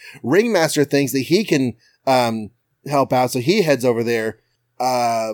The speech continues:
police officer sees Ringmaster running off, so he follows him. Princess Python traps Spider-Man in a room with an actual python. Spider-Man gets the python to tie himself in a knot, even though pythons don't actually do that. Clown makes off with the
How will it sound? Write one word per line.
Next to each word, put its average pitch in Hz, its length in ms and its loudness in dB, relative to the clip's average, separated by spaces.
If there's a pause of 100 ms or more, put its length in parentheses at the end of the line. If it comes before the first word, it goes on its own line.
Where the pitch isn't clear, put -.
police 170 340 0
officer 151 400 0
sees 156 300 0
Ringmaster 147 460 -2
running 139 280 -2
off, 135 120 -2
so 135 100 -6
he 123 80 -6
follows 170 480 -2
him. 151 320 -2 (280)
Princess 147 380 0
Python 151 480 0
traps 143 280 -4
Spider-Man 147 440 0
in 143 140 0
a 127 40 -4
room 139 200 2
with 143 120 2
an 123 140 0
actual 123 380 -2
python. 170 680 0 (420)
Spider-Man 147 600 0 (340)
gets 147 180 0
the 151 80 -2
python 147 320 0
to 135 60 -2
tie 127 160 0
himself 143 300 0
in 131 60 0
a 127 40 0
knot, 165 360 0
even 139 180 -2
though 139 80 0
pythons 135 380 0
don't 135 100 -2
actually 127 280 -2
do 147 240 0
that. 165 360 0 (420)
Clown 214 360 0
makes 196 200 2
off 175 160 2
with 170 120 -2
the 160 240 2